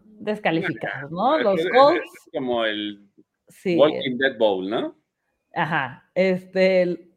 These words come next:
Speaker 1: los Colts van en segundo lugar así de su división, pero bueno,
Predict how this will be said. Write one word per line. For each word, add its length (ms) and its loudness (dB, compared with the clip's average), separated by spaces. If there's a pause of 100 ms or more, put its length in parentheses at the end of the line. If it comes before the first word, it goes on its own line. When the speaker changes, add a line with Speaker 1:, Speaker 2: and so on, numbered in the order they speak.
Speaker 1:
los 880 2
Colts 480 0
van 220 -4
en 100 -12
segundo 280 -4
lugar 320 -2
así 300 -4
de 160 -6
su 260 -14
división, 680 -2
pero 220 -4
bueno, 160 -16